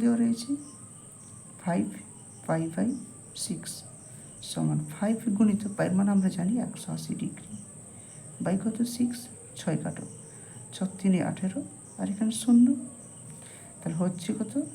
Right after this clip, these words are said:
শূন্য, পাঁচ তিনে পনেরো, এত ডিগ্রি। এটা হচ্ছে সেকেন্ড কোণ। থার্ড, থার্ড কোণ কত হবে? ওখানে বলা হয়েছে নব্বই ডিগ্রি। তাহলে এটা already আমাদের ষষ্ঠী কোণ দেওয়া আছে।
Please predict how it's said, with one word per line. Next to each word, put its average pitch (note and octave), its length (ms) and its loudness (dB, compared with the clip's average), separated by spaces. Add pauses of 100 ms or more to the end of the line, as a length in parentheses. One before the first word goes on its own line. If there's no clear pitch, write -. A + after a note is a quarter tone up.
(140)
শূন্য, F#3 220 2 (140)
পাঁচ F3+ 140 -2 (100)
তিনে - 180 2 (100)
পনেরো, - 260 -4 (140)
এত - 80 -4 (140)
ডিগ্রি। A3 260 2 (340)
এটা F#3 140 4
হচ্ছে A3 160 0 (100)
সেকেন্ড D3 340 0
কোণ। - 120 -4 (760)
থার্ড, D#3+ 260 0 (2000)
থার্ড G3+ 220 4
কোণ B3 120 8 (100)
কত A#3+ 120 2 (100)
হবে? B3 140 4 (140)
ওখানে F#3+ 260 2
বলা F#3+ 160 2
হয়েছে A#3+ 240 0
নব্বই - 240 0 (100)
ডিগ্রি। - 220 -8 (100)
তাহলে E3 220 -2
এটা F#3 120 2 (200)
already F3 320 2
আমাদের A3+ 280 4
ষষ্ঠী - 320 -4
কোণ A3+ 100 6 (100)
দেওয়া A#3 240 4
আছে। - 160 -4